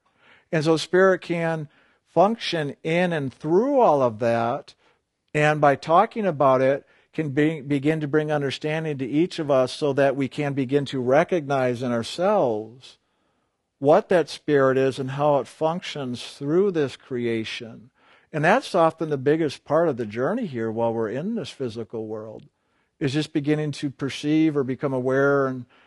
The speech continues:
and have the understanding of how that really works inside of us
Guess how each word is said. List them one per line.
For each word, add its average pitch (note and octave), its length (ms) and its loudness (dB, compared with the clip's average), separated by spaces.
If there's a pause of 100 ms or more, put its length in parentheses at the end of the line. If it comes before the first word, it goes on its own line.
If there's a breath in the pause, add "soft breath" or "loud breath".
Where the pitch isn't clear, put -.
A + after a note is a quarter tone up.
(220 soft breath)
and C3+ 200 -2
have C#3 200 0
the C3 100 -2
understanding C3 720 -4
of A#2 100 -6
how D3 480 0
that C3 240 0
really B2 340 -2
works B2+ 460 -2
inside A#2+ 440 -4
of B2 140 -6
us A2+ 380 -8